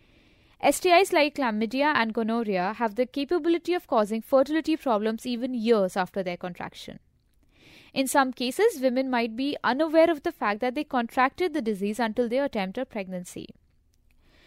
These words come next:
Doctor Vadhavan adds, "You can go through a few baseline tests like hemoglobin, sugar, thyroid,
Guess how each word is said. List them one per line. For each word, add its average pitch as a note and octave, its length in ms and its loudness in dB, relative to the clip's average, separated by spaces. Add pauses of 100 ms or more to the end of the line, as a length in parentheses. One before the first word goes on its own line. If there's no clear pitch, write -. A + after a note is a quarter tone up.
(260)
Doctor C#4+ 320 4
Vadhavan D4 540 4
adds, F#3+ 540 -4 (260)
"You C4 180 -4
can E4 180 -2
go E4 180 4
through G4 280 4
a D4+ 60 2
few D#4+ 240 0
baseline A#3+ 500 -2
tests C4 320 0
like B3 180 0
hemoglobin, A#3 680 -4
sugar, A#3+ 480 -4
thyroid, G3+ 600 -2